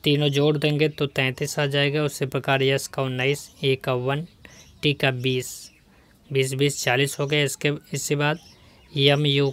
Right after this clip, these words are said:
के पूछा गया, एम का होता है तेरह, यू का इक्कीस, के का ग्यारह होता है। तो इसको जोड़ देंगे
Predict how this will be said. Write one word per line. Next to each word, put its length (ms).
के 120
पूछा 340
गया, 320
एम 100
का 160
होता 420
है 180
तेरह, 540
यू 240
का 160
इक्कीस, 600
के 140
का 360
ग्यारह 380
होता 320
है। 100
तो 140
इसको 260
जोड़ 280
देंगे 440